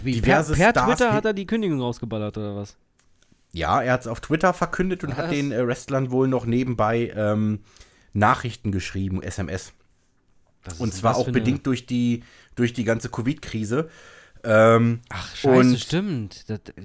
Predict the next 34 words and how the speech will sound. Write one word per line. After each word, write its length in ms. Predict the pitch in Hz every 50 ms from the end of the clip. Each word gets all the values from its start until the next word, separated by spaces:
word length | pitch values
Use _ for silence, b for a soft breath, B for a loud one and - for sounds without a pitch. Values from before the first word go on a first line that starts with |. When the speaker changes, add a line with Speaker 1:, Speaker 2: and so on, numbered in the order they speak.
| 101
Speaker 1:
stimmt, 220 | - - 147 175 170
das 120 | 117 -
Wrestling-Business 640 | 113 135 135 - 202 175 127 120 110 - 110 98 95
ist 100 | 98 -
damit 200 | 110 104 104 110
ja 80 | 110 113
auch 180 | 143 165 156
richtig 220 | 131 110 - 101 101
heftig 240 | 98 - - 98
betroffen. 480 | - - - - 101 95 - 92 90 87 _ _ - _ - _ _ _ _ _ -
Speaker 2:
N-, 420 | 117 110 113 117 123 127 131 135 135
jein. 540 | 123 117 131 147 196 190 120 87 82 82 -
Also 160 | 117 123 120
ja, 200 | 107 110 107 123
natürlich, 360 | 160 147 127 - 175 156 120 127
es 120 | 110 110
ist 200 | 156 156 - 120
richtig 320 | 127 160 - - 156 -
heftig 280 | 160 156 160 - 151 -
betroffen. 500 | - 131 - - - 156 - 190 196 190 B B B B B B B B
Ähm, 260 | - 127 127 127 127 120
die 220 | 123 120 120 117
W 240 | 127 123 131 135 131 131 123 123
W 80 | 127
E 200 | 127 - 147 123
hat 160 | 110 139 - -
eine 200 | 123 123 120 110
Sondergenehmigung, 960 | 98 107 131 165 156 131 98 104 95 95 95 95 98 95 92 107 117 117 117
die 140 | - 101 95
führen 340 | - - - 120 123 120 117
tatsächlich 580 | - 113 107 - - 120 120 117 120 117 -
noch 160 | 113 107 104
Shows 480 | - - - - 135 147 151 - - - -
durch, 440 | 92 90 92 113 151 - - -